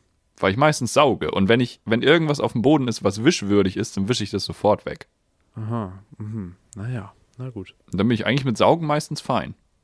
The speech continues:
Speaker 2: Naja, na gut. Weil wie oft wird das
Speaker 1: Aber
Speaker 2: Bad,
Speaker 1: Saugen
Speaker 2: das Bad muss man wischen?
Speaker 1: Saugen so einmal die Woche, würde ich sagen.
Speaker 2: Naja, na gut,
Speaker 1: Wenn ich
Speaker 2: okay.
Speaker 1: gut bin, sonst anderthalb.
Speaker 2: Ja, ja, Vorbild,
Speaker 1: Ja.
Speaker 2: Vorbild.
Speaker 1: Ja. Bad,
Speaker 2: Okay.
Speaker 1: Mauer war in letzter Zeit schlecht.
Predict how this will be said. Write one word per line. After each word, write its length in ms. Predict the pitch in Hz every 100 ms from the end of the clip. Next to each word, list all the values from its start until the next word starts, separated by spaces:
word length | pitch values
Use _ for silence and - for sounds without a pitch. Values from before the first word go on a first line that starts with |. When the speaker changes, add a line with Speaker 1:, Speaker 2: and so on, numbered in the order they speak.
| _ _ 117
Speaker 2:
Naja, 480 | 131 185 190 117 101
na 120 | 113
gut. 220 | 123 104 107 -
Weil 220 | 127 120
wie 100 | 135
oft 160 | 143 -
wird 100 | 135
das 60 | 131
Speaker 1:
Aber 140 | 113
Speaker 2:
Bad, 60 | 117
Speaker 1:
Saugen 400 | 110 160 175 196
Speaker 2:
das 80 | 208
Bad 220 | 110 110
muss 160 | 120 107
man 380 | 110 107 104 104
wischen? 360 | 113 - 87 - _ _ _ _
Speaker 1:
Saugen 400 | - 92 104 143
so 160 | 135 123
einmal 360 | - 107 107 104
die 140 | 92 - - -
Woche, 300 | 87 - -
würde 120 | 87
ich 80 | -
sagen. 380 | - - - - _ _ _ _ _ _ -
Speaker 2:
Naja, 640 | 120 131 131 131 110 95 -
na 160 | 113
gut, 220 | 101 90
Speaker 1:
Wenn 80 | 95
ich 80 | 90
Speaker 2:
okay. 100 | 110
Speaker 1:
gut 120 | 98
bin, 200 | 87 80 90
sonst 200 | 101 101
anderthalb. 540 | 92 - 85 160 165
Speaker 2:
Ja, 60 | 147 151 143
ja, 40 | 127
Vorbild, 360 | - 104 98
Speaker 1:
Ja. 180 | 82 76
Speaker 2:
Vorbild. 360 | - 101 92 - _ _ _ _ _ _
Speaker 1:
Ja. 180 | 85 78 - _ - - -
Bad, 280 | 101 123 127
Speaker 2:
Okay. 100 | 90
Speaker 1:
Mauer 320 | 104 107 113
war 60 | 107
in 40 | 107
letzter 220 | 110 101
Zeit 180 | 95 -
schlecht. 420 | 90 87 -